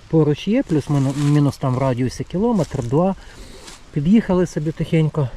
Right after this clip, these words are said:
і пішли. Отак виходить, десь там штучок п'ять-шість красноголовців, моховички, і тепер шукаємо білі дубові, і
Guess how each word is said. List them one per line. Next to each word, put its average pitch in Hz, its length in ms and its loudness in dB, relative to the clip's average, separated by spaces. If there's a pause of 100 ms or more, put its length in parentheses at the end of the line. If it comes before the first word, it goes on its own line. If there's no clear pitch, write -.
і 185 120 0
пішли. 123 420 -2 (640)
Отак 196 320 -2
виходить, 165 380 0
десь 143 180 0
там 131 260 -2 (720)
штучок - 320 -2
п'ять-шість 160 480 0
красноголовців, 151 920 2
моховички, 143 760 -2
і 135 60 -2
тепер - 340 -2
шукаємо 131 480 0
білі 127 220 2
дубові, 160 640 2
і 139 280 0